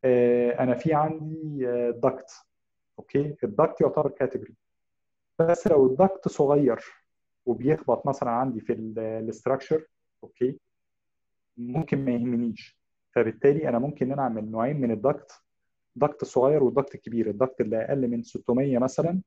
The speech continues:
عرض أو ارتفاع، والدكت اللي أكتر من ستمية عرض أو ارتفاع. أوكي؟ فأنت دلوقتي أنت بقى ما بقاش الموضوع كاتيجوري، أنت بقى الموضوع كاتيجوري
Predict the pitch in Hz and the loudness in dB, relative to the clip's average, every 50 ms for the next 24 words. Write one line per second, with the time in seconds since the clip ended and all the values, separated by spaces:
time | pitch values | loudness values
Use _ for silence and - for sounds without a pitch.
0 | _ _ _ _ _ _ - 123 123 127 139 135 110 117 117 113 110 110 104 - | _ _ _ _ _ _ 0 2 4 4 4 4 2 0 0 0 0 -2 -4 -6
1 | - - - 131 135 143 170 180 - _ _ _ _ _ _ _ _ _ _ _ | -10 -2 2 2 2 2 2 -2 -6 _ _ _ _ _ _ _ _ _ _ _
2 | _ _ _ _ - 113 110 123 147 - - 135 117 135 143 143 - 139 127 113 | _ _ _ _ -18 -4 0 0 0 0 0 -2 0 -2 -2 -2 -2 -4 -4 -6
3 | - - - _ - 120 127 147 143 120 120 123 127 120 117 110 110 - - _ | -8 -12 -12 _ -6 -6 -4 -2 0 0 2 2 0 0 -4 -6 -8 -10 -8 _
4 | - 104 98 - _ _ _ _ _ _ _ _ _ _ _ _ _ _ _ _ | -6 -6 -6 -8 _ _ _ _ _ _ _ _ _ _ _ _ _ _ _ _
5 | _ _ _ _ _ _ _ _ - 123 135 147 - _ _ _ _ _ _ _ | _ _ _ _ _ _ _ _ 0 0 0 0 -4 _ _ _ _ _ _ _
6 | _ _ - 120 117 113 - 127 120 120 - _ _ _ - 117 113 107 117 131 | _ _ -2 0 0 0 2 2 2 2 0 _ _ _ -2 0 2 2 2 2
7 | 147 143 - 143 127 - 123 113 131 135 131 120 117 107 117 - 120 117 - - | 0 0 -2 -4 -2 0 0 0 0 0 0 0 -2 -2 -2 -2 -4 -4 -4 -2
8 | 117 107 107 107 131 127 - - 113 - 131 131 143 147 131 - 131 120 131 135 | -2 -2 0 0 0 0 -2 -2 -2 -2 0 0 -2 -4 -4 -2 0 0 0 -2
9 | 127 120 113 113 107 107 127 123 110 - - 117 110 - 143 139 147 147 160 165 | -4 -4 -4 -6 -4 -2 -2 -2 -2 -4 -6 -8 -2 0 2 2 2 0 -4 -6